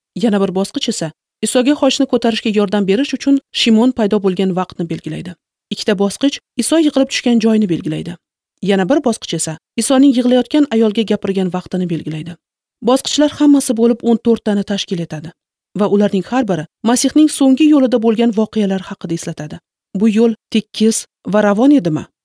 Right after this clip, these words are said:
Menimcha yo'q. Biroq biz bu yo'l qayerdan boshlanishini bilamiz. Bu yo'l Pilatning saroyidan boshlanmagan,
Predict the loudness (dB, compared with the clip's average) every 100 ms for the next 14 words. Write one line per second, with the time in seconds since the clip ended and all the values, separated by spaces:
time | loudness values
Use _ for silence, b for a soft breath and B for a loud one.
0 | _ _ 0 0 -2 -4 -6 -12 _ _
1 | _ 0 0 2 0 2 2 2 2 2
2 | 0 2 2 0 -2 -2 -2 -2 -4 -6
3 | -8 -10 -12 _ _ _ 0 0 2 2
4 | 0 _ 0 2 4 2 2 2 2 2
5 | 2 0 0 -2 -2 -6 -12